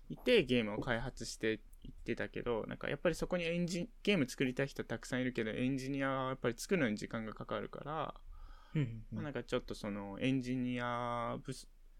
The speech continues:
Speaker 1: まあ、若干その需要が足りなく、需要っていうかそのエンジニアが足りなくなってきたけど、まあ、そのコードレスに書くことによって、アーティストが直接的にゲームを作ることができたり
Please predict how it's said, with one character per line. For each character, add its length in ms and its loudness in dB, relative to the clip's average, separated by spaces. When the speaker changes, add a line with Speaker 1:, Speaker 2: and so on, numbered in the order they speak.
Speaker 1:
ま 80 -4
あ、 20 -6
若 140 0
干 160 2
そ 120 -2
の 100 -2
需 240 4
要 240 8
が 120 4
足 120 2
り 100 6
な 140 4
く、 140 -12
需 180 0
要 80 4
っ 20 0
て 100 0
い 40 0
う 20 -
か 100 -4
そ 140 -6
の 160 -6
エ 100 0
ン 60 4
ジ 140 0
ニ 100 4
ア 60 6
が 120 4
足 100 0
り 100 4
な 120 2
く 120 0
な 80 0
っ 40 -6
て 140 -10
き 80 -12
た 100 -8
け 160 -6
ど、 320 2
ま 60 0
あ、 20 -2
そ 100 -6
の 80 0
コ 200 10
ー 20 10
ド 100 8
レ 100 6
ス 140 -4
に 100 -4
書 140 0
く 80 -14
こ 140 -10
と 100 -10
に 80 -8
よ 80 -10
っ 40 -14
て、 460 0
ア 180 4
ー 40 0
テ 120 -4
ィ 20 -6
ス 80 -10
ト 120 0
が 60 -2
直 220 -4
接 280 -8
的 200 -8
に 120 -6
ゲ 160 -2
ー 20 -4
ム 80 -4
を 80 -8
作 200 -8
る 80 -6
こ 140 -10
と 80 -6
が 100 -6
で 120 -10
き 120 -18
た 120 -16
り 60 -20